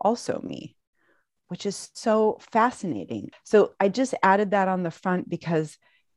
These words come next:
I'm just learning these things about myself. And especially when in adulthood, I was diagnosed with P T S D. At first, I was like,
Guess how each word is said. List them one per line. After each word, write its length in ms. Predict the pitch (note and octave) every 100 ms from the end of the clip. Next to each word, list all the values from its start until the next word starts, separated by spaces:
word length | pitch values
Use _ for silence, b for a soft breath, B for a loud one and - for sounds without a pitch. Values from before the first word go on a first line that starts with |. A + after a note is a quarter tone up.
| _
I'm 220 | F#3+ A3
just 220 | A3 A#3+ G3
learning 440 | F#3 F3+ G3+ F#3+
these 200 | D3+ C#3+
things 280 | D#3+ D3+ D3
about 260 | D3+ C3+
myself. 560 | D3 D3 - C#3 C#3+ - b b b _ _
And 280 | F3 E3 - _ _
especially 500 | G3+ - G#3 G#3+ B3+
when 360 | G#3+ G3+ F3+ F3 - -
in 260 | F3 F3
adulthood, 540 | F3 D#3+ D#3+ C#3+ D#3 D3+
I 100 | D3+
was 160 | D#3
diagnosed 480 | C#3+ C#3+ D#3 D3+ -
with 140 | D#3
P 160 | - D#3+
T 180 | - D#3
S 160 | D3+
D. 160 | - D3+
At 80 | -
first, 300 | F#3 F3 F3+
I 60 |
was 180 | E3+ D#3+
like, 200 | D#3+ D#3